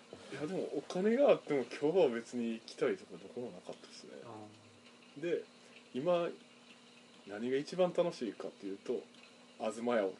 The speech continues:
Speaker 1: 建てることです。
Speaker 2: あー。
Speaker 1: 畑をやることであり、
Speaker 2: 畑をやること。
Speaker 1: 鶏の相手をすることであり。うん。だから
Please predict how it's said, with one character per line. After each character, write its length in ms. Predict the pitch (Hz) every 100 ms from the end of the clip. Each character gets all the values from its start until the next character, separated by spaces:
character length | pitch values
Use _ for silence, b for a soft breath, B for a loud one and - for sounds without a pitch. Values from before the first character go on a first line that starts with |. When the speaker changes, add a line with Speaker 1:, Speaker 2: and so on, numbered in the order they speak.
| -
Speaker 1:
建 120 | 110
て 100 | -
る 80 | 117
こ 160 | - 127
と 60 |
で 80 | -
す。 200 | - - -
Speaker 2:
あ 960 | 143 147 147 143 139 135 131 123 117 113 113 - - - - - - - - - -
ー。 260 | 117 120
Speaker 1:
畑 340 | 123 107 120 104
を 140 | 87
や 100 | 90
る 80 | 90
こ 160 | - 98
と 120 | 92
で 40 |
あ 40 | 87
り、 60 |
Speaker 2:
畑 160 | 82 80
を 20 |
や 60 | 82
る 20 |
こ 100 | 80
と。 180 | - - - - - - - -
Speaker 1:
鶏 380 | 101 95 104 98
の 100 | 92
相 140 | 98
手 120 | 92 85
を 40 |
す 140 | -
る 80 | 101
こ 80 | -
と 60 | - - -
で 80 | -
あ 40 |
り。 160 | - - - - - - - - - B B B B B B B - - - - - - - - - - -
う 40 | -
ん。 680 | 90 85 85 82 80 73 69 - - - - - - - - - - - - - - - - - - - - - - -
だ 60 |
か 100 | -
ら 80 | 90